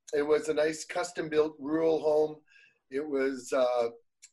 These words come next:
it had been owned and built by a German guy as part of this Bearland Strata Co-op outside of Penticton. When this house became available, it was early twenty seventeen.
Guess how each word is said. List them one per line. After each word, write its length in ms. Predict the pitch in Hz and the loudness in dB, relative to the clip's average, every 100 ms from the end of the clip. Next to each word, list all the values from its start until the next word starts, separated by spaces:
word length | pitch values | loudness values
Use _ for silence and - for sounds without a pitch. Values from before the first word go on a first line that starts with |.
| 139 | -10
it 120 | 127 | -4
had 180 | 135 127 | -4 -2
been 160 | 135 143 | -4 -2
owned 360 | 151 151 139 135 | -2 -4 -8 -10
and 180 | 123 | -6
built 220 | 139 147 143 | -4 -4 0
by 140 | 127 | 0
a 60 | 117 | 0
German 360 | 139 151 151 | -4 -6 -2
guy 200 | 147 143 | 4 4
as 100 | 139 - | 4 -4
part 200 | 143 139 | -6 -6
of 80 | |
this 160 | 131 123 139 | -8 -8 -6
Bearland 360 | 139 139 139 | -4 -4 -8
Strata 320 | - 131 127 | -6 -4 -4
Co-op 360 | 131 123 123 127 117 | -6 -8 -6 -6 -8
outside 360 | 127 - 123 120 | -10 -6 -2 -2
of 100 | 117 - _ - - _ | -2 -6 _ -20 -20 _
Penticton. 680 | 120 123 160 151 151 143 139 127 _ _ _ _ _ _ | -10 -6 -6 -6 -6 -6 -8 -12 _ _ _ _ _ _
When 280 | - 131 139 | -12 -6 -4
this 360 | 156 160 - - _ - | -4 -6 -12 -18 _ -18
house 520 | - 156 156 - - 131 | -8 -6 -6 -14 -20 -18
became 340 | 139 147 143 | -14 -8 -8
available, 680 | 139 131 131 135 131 131 135 - | -6 -2 -2 -2 -4 -4 -6 -6
it 180 | 120 120 | -8 -8
was 760 | 120 123 120 117 110 - - - 139 | -6 -2 0 -2 -6 -14 -18 -12 -6
early 500 | 139 147 143 135 127 | -4 -2 -2 -4 -6
twenty 320 | - 139 139 | -10 -10 -10
seventeen. 840 | - 127 123 120 - 156 156 | -10 -10 -12 -12 -12 -10 -10